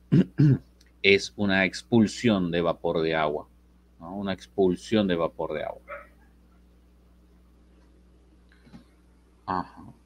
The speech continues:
Bien. <clears throat> Ahora, pregunta, las lavas, la fumarola, los piroclastos, el geyser,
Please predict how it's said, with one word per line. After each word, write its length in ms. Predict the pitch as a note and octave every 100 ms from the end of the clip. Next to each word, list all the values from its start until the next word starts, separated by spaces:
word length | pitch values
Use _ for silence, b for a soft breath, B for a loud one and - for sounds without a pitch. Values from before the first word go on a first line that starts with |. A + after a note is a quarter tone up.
| _ _ -
Bien. 420 | F#2+ F2+ D#2+ D2 - - -
<clears throat> 800 | C#3 - - C3 G#2+ F2 - -
Ahora, 420 | G#2 G2+ F2+ E2+
pregunta, 680 | G#2+ G#2 G#2 F#2 E2 D#2 - -
las 280 | G#2 G2+ F#2+
lavas, 600 | F#2 F#2+ G2 F#2 E2+ E2
la 160 | E2+
fumarola, 840 | E2 F#2+ F2 E2+ E2 F#2+ F#2+ F2 E2
los 180 | E2 D#2+ -
piroclastos, 1000 | F2+ E2+ D2+ F#2 F#2+ F#2+ - - E2 -
el 220 | F2 F2
geyser, 800 | - - G2 F#2+ F#2 F2+ E2+ D#2